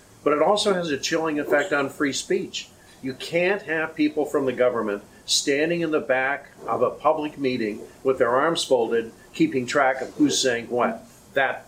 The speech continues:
that's the kind of thing that, that our fathers and our grandfathers and our grandmothers and grandfathers fought against in two world wars.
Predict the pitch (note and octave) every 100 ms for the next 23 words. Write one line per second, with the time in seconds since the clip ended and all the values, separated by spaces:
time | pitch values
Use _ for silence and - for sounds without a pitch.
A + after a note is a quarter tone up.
0 | - - D3 E3+ - D3 - D3+ C3+ C3
1 | C3+ B2+ A#2+ - - - A#2+ A#2 - G#2
2 | A#2 A2 A#2 C#3 C3 C#3+ C#3 B2+ A#2+ A#2
3 | A#2+ C3 C3 C3+ A#2+ A#2 A#2 A#2 - B2
4 | A#2+ A2+ A2 C3 B2+ B2 B2 A#2 A#2+ A2+
5 | G#2 B2+ A#2+ - - A#2 G#2+ G2+ - B2+
6 | A#2 A#2 A#2 - - - - - E3+ F#3
7 | F3+ C3 A#2+ A2+ A2 - B2+ A2+ C3+ A2
8 | G#2 G2 F#2 F2+ - -